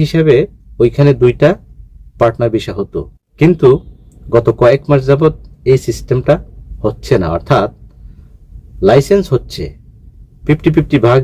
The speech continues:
দিয়ে, এজেন্ট দিয়ে লাইসেন্স হচ্ছে, কিন্তু এস্টাবলিশমেন্ট কার্ডটা হচ্ছে না, এ কারণেই পার্টনার ভিসাও হচ্ছে না। So, সে-, সেই সিস্টেমটা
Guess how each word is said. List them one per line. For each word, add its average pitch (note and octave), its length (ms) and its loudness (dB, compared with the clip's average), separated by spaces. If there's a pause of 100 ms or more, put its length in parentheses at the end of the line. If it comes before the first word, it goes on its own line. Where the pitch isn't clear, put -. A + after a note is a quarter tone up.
দিয়ে, D3+ 160 2 (100)
এজেন্ট C3 260 0
দিয়ে C#3+ 200 4
লাইসেন্স C#3 340 0
হচ্ছে, - 240 -8 (380)
কিন্তু - 340 0 (720)
এস্টাবলিশমেন্ট C#3+ 720 0
কার্ডটা G2 360 -4
হচ্ছে - 320 -4
না, D#3 80 2 (680)
এ - 100 -4
কারণেই D#3+ 400 2
পার্টনার G#2+ 360 -4
ভিসাও F2+ 300 -4
হচ্ছে - 340 -14
না। - 60 -10 (580)
So, - 60 -8 (240)
সে-, - 160 -12 (120)
সেই D3 200 4 (200)
সিস্টেমটা D3+ 480 0